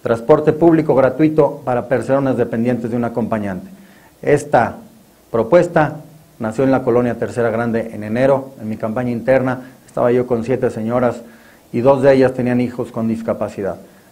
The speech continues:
Cada una gastaba más de sesenta pesos al día para llevar a su niño hasta el Saucito, que era donde le recibían a sus, a sus niños especiales. Queremos, con esto, ayudarles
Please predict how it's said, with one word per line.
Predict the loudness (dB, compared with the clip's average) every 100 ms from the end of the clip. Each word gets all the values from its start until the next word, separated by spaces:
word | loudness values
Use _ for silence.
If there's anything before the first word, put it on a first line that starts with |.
| _
Cada | 2 6 6
una | 4 2 0 -4
gastaba | -12 -6 0 2 2 -2 -14 -12
más | -4 0 0
de | -2
sesenta | -6 -4 -4 -2
pesos | -4 -6 -6
al | -6
día | 0 2 0 -4 -14 -10
para | -6
llevar | -4 -2 -2
a | -2
su | -4
niño | -2 -2 -4 -6 -14
hasta | -12 -8
el | -8
Saucito, | -6 -4 -2 0 0
que |
era | 0 -2
donde | -2 -2
le | -4
recibían | -4 -6 -6 -4 -4 -6 -14 -20 -20 _ -12
a | -10
sus, | -8 -8 -8 -12 -20 -20 -20 _ -12
a | -8
sus | -6 -4
niños | -2 -2 -4
especiales. | -6 -6 -4 -4 -6 -12 -20 -20 _ _ _
Queremos, | 2 6 6 6 2 -2 -16 -20 _ _ _ _ _ _
con | -2 2
esto, | 2 2 0 0 -10 -20 -6
ayudarles | 0 4 4 4 0 -2